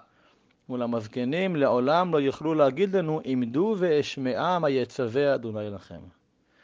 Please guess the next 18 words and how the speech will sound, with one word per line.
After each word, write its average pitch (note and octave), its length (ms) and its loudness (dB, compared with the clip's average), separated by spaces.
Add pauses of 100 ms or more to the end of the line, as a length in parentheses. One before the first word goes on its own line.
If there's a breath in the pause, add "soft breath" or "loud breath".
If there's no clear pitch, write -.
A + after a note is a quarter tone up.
(160)
כמו D3 180 4
שאמר D3+ 340 6
משה F#3 300 6
לאלו D#3+ 240 4
שהיו F3+ 140 2
תמהים F#3+ 220 2
בדרך G#3 240 4
בחומש E3 240 2
במדבר F3+ 500 8
א'. C#3 340 10 (1600)
שבעים F#3+ 300 4
הזקנים F#3+ 400 6
הם F#3+ 120 4
רבנים, D3+ 540 6
הם C#3 120 2
גאונים, D3 540 4
הם C3 120 2
צדיקים, C3+ 640 -2